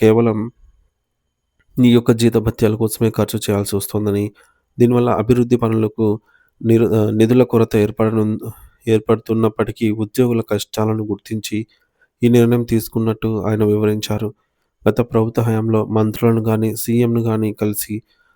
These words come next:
తమ గోడును చెప్పుకునే అవకాశం ఉండేది కాదని, కానీ ఇప్పుడు ఆ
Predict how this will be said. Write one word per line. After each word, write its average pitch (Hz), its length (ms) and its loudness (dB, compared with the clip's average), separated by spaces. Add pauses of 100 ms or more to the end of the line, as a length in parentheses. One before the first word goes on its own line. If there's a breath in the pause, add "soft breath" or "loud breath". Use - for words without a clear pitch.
(160)
తమ 113 160 4
గోడును 117 380 2
చెప్పుకునే 113 460 -4
అవకాశం 110 480 -4
ఉండేది 107 280 0
కాదని, 110 540 -4 (400)
కానీ 123 200 2
ఇప్పుడు 117 240 -2
ఆ 104 200 0